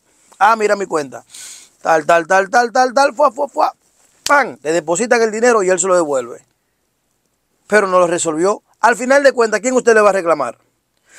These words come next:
¿A nombre de quién está la cuenta? Porque alguien recibió. Pero lo hacen con envíos, lo hacen con otros. Es una manera profesional de extorsionar. Y este tiempo, este momento que se mueve el peso,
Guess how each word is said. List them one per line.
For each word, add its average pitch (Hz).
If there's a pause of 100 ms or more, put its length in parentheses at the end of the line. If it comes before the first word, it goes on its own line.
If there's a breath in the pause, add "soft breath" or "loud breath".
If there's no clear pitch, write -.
(180 soft breath)
¿A 202
nombre 214
de 190
quién 202
está 175
la 165
cuenta? 147
Porque 185
alguien 175
recibió. 156 (1000 soft breath)
Pero 254
lo 240
hacen 247
con 240
envíos, 226
lo 214
hacen 262
con 220
otros. 294
Es 320
una 311
manera 285
profesional 277
de 269
extorsionar. 175 (480 soft breath)
Y 180
este 214
tiempo, 170 (480 loud breath)
este 254
momento 214
que 180
se 170
mueve 214
el 180
peso, 175